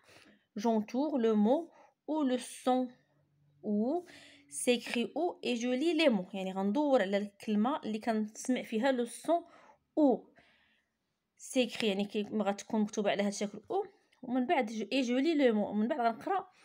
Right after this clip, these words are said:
هاد لي مو، هاد الكلمات، داكوغ؟ اذا هنا غنحاول نقراو هاد الكلمات ونشرحوهم، داكوغ؟ اذا هنا الكلمه الاولى لو،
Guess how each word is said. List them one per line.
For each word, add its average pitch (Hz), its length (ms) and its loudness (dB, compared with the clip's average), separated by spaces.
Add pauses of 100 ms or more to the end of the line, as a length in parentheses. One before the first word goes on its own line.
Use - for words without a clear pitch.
(200)
هاد 254 180 2
لي 214 140 2
مو، 190 140 -4
هاد 240 120 -2
الكلمات، 202 540 -2 (140)
داكوغ؟ 403 300 0 (560)
اذا 214 120 -2
هنا 220 220 0
غنحاول 208 580 -2
نقراو 208 320 2
هاد 190 160 -2
الكلمات 185 720 -4
ونشرحوهم، 254 640 -4 (800)
داكوغ؟ 359 320 -2 (400)
اذا 214 120 0
هنا 226 260 2
الكلمه 220 320 0
الاولى 202 420 2 (1200)
لو، 226 760 2